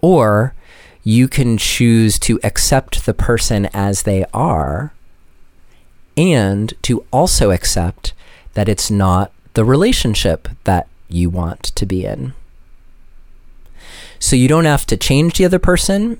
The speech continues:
You don't have to badmouth the other person. You don't have to hate the other person. You don't have to blame the other person. You can just say, "Hey,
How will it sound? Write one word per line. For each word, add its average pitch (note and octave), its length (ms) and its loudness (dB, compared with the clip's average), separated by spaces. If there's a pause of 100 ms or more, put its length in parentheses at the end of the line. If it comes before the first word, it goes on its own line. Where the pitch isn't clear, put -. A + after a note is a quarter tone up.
You B2 140 2
don't A2+ 120 4
have G#2+ 140 0
to G2+ 100 0
badmouth C3+ 680 0
the D#3+ 80 2
other D#3 160 2
person. F3 640 0 (680)
You A#2 120 4
don't D3+ 120 4
have E3 100 0
to D#3 80 0
hate E3+ 240 2
the C3 120 4
other G#2+ 140 2
person. A#2+ 360 2
You D3+ 80 2
don't E3+ 120 2
have F3 120 0
to F#3+ 60 2
blame F3 300 2
the F#3+ 80 2
other A2 160 2
person. G2 480 0
You B2+ 140 2
can C#3 160 0
just B2+ 180 0
say, B2 220 2
"Hey, A#2+ 520 2